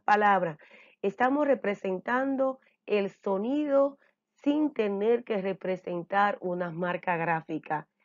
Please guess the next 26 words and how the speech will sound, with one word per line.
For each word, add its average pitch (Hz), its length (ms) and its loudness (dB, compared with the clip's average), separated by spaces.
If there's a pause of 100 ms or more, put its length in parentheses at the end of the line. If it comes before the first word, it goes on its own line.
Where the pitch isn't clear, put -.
(240)
mientras 214 600 2
que 190 480 -2
existen 180 840 -2
otras 180 480 -2 (160)
sílabas 180 720 0
en 170 220 -4
la 160 100 -4
misma 214 460 -4
palabra 156 520 -4 (360)
en 220 200 4
la 185 200 2
cual 196 420 2
nosotros 262 640 0
debemos 190 540 -4
de 175 160 -2
representarla 170 1120 0 (380)
a - 240 6
partir 226 760 0 (280)
de 196 260 6
esa 220 240 -4
representación 190 1120 -6
o 190 220 -4
marca 202 760 -2 (340)
que 202 180 2
nos 185 220 0
permite 208 760 0